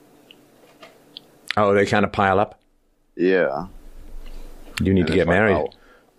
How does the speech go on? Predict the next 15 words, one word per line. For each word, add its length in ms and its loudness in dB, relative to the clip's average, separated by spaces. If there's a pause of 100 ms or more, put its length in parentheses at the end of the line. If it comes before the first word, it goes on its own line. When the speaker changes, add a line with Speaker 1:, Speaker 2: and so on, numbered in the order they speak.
(160)
Speaker 2:
I, 40 -8
I, 280 0
I 80 2
will 180 2
have 240 0
the 60 -10
money 260 0
for 380 0
it 100 -6
and 400 0 (1160)
just 320 -2
not 200 -4
pay 180 -2
it. 140 -4 (680)
Speaker 1:
Right. 280 0